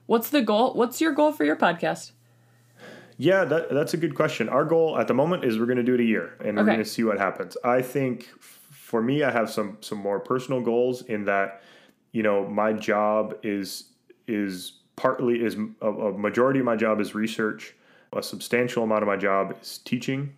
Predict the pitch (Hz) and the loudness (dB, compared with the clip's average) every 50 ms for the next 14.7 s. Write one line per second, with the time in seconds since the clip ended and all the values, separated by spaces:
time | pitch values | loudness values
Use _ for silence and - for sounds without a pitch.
0 | _ - - 110 101 101 104 101 101 104 104 101 104 101 98 95 101 98 98 - | _ -8 -6 -4 -2 0 0 0 0 -2 -2 -2 0 0 0 0 -2 -4 -4 -4
1 | - 113 104 - - - - - 120 117 127 135 131 117 - - 110 107 107 104 | -6 -6 -6 -6 -8 -12 -8 -2 0 2 2 4 2 2 2 0 2 2 2 2
2 | 101 98 92 104 98 98 95 92 98 98 98 95 92 92 98 92 90 - - - | 0 2 2 2 2 0 0 0 0 0 0 0 0 0 -2 -2 -2 -4 -4 -2
3 | 110 107 107 104 107 101 104 - - 104 95 95 92 92 92 90 87 90 90 - | -2 -2 0 0 -2 -2 -2 -6 -8 -6 -4 -2 -4 -2 -4 -4 -6 -8 -10 -12
4 | - - 101 104 104 113 107 92 101 101 98 98 - - 107 98 101 101 101 101 | -14 -6 -2 0 0 2 2 2 0 -2 -2 -4 -4 -4 -4 -2 -2 -2 -2 -2
5 | 95 98 92 90 - 107 95 92 95 92 - 92 87 87 90 90 87 87 87 - | -2 -2 -4 -4 -4 -4 -2 -2 -2 -4 -4 -6 -6 -4 -4 -4 -4 -6 -8 -12
6 | - - - - 117 113 110 113 - - - - - - - - 120 131 143 151 | -16 -6 -2 0 2 2 0 -2 -6 -14 -18 -20 -20 -20 -10 -2 2 2 4 4
7 | 151 139 117 110 - - - 127 131 151 117 113 110 107 107 113 110 - 110 101 | 2 0 -2 -6 -10 -8 -2 0 2 2 4 4 2 4 4 2 0 0 -4 -6
8 | - - 107 98 95 - - - - - _ - _ _ _ - - - 101 98 | -4 -4 -6 -6 -4 -6 -10 -14 -16 -18 _ -20 _ _ _ -8 -4 -2 -2 -2
9 | 95 - 123 110 104 104 101 95 98 101 101 95 - - 95 95 92 - - 98 | -2 0 0 0 2 0 -2 -2 -2 0 0 0 0 0 -2 -2 -2 -2 -2 -2
10 | 95 90 - - - 107 117 127 127 - - 117 95 92 92 95 101 104 120 127 | -2 -2 -4 -6 -4 -2 -2 -2 -2 -2 -2 -2 0 2 2 0 2 2 2 0
11 | 135 139 135 107 104 104 101 101 98 - 104 98 - - - 107 92 101 98 98 | 0 -2 -4 -2 0 2 2 2 0 -2 -6 -8 -8 -6 -6 -4 -4 -2 -2 -2
12 | 98 98 95 92 87 - - 107 113 117 127 127 - - 135 135 131 120 117 127 | -2 -2 -4 -6 -6 -4 -2 0 0 0 0 0 0 -2 -2 -2 -2 0 0 0
13 | 131 131 - - - - - - _ - 131 117 - 214 247 127 127 131 135 139 | 0 -2 -6 -12 -18 -20 -20 -20 _ 0 2 4 4 4 4 4 4 4 2 0
14 | 135 - 127 120 123 120 113 123 123 127 131 139 - | 0 0 0 2 2 2 4 2 2 2 0 -2 -6